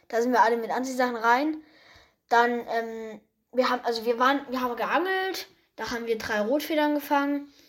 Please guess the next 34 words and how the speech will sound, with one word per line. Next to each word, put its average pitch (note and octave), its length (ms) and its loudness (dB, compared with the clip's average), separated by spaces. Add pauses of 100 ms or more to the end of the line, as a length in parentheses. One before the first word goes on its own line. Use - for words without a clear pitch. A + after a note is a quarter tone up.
(400)
haben A3+ 80 -10
die A3 100 2
aber G#3 120 2
wieder G3+ 160 -6
reingelassen. B3+ 800 0 (800)
Und A#3 460 -2 (500)
dann G#3 220 -6
waren B3 220 2
wir A#3+ 60 -6
noch A3+ 140 -8
ganz G#3+ 160 -6
oft F4+ 160 0
am F4 140 -2
Meer, D4+ 160 0
am A3+ 100 -6
Strand, D4+ 380 0
der C4+ 80 2
war A3 160 2
auch C#4+ 100 0
richtig D#4 220 -2
schön. D4 320 -2 (380)
Wir A3 100 -12
haben A3+ 60 -6
richtig E4 200 -6
schöne C#4+ 180 -2
Fotos C#4 220 -2
gemacht, B3+ 240 -4
da A3+ 80 -10
waren A3 140 -6
wir A3+ 80 -10
sieben B3 260 -8
Tage. A3+ 500 -2 (800)
Und A3+ 540 -6
ja. A#3+ 200 0